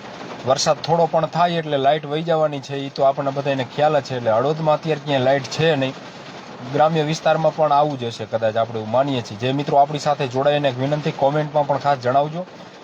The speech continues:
હું તમને હાલ અત્યારે હળવદ શહેરનો જે માહોલ છે મિત્રો, એ બજારનો માહોલ બતાવીએ. અને વરસાદ પણ અત્યારે ચાલુ થયો છે હળવદમાં, એ પણ મિત્રો ખાસ તમને બતાવીએ. અને જે મિત્રો આપણી સાથે જોડાય કોમેન્ટમાં પણ ખાસ જણાવજો કે કયા ગામમાં હાલ અત્યારે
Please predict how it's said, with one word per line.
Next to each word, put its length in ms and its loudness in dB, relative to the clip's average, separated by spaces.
હું 140 -2
તમને 260 0
હાલ 240 4
અત્યારે 260 0
હળવદ 240 -2
શહેરનો 560 0
જે 180 0
માહોલ 280 4
છે 180 0
મિત્રો, 300 2
એ 80 4
બજારનો 460 2
માહોલ 380 4
બતાવીએ. 500 0
અને 140 -6
વરસાદ 440 -2
પણ 200 2
અત્યારે 480 0
ચાલુ 280 2
થયો 280 -2
છે 140 -2
હળવદમાં, 500 2
એ 80 2
પણ 240 -2
મિત્રો 200 0
ખાસ 240 0
તમને 220 -2
બતાવીએ. 400 0
અને 100 -2
જે 120 0
મિત્રો 320 0
આપણી 320 0
સાથે 280 0
જોડાય 380 2
કોમેન્ટમાં 500 0
પણ 160 0
ખાસ 200 2
જણાવજો 460 2
કે 160 -4
કયા 360 0
ગામમાં 400 2
હાલ 200 2
અત્યારે 340 0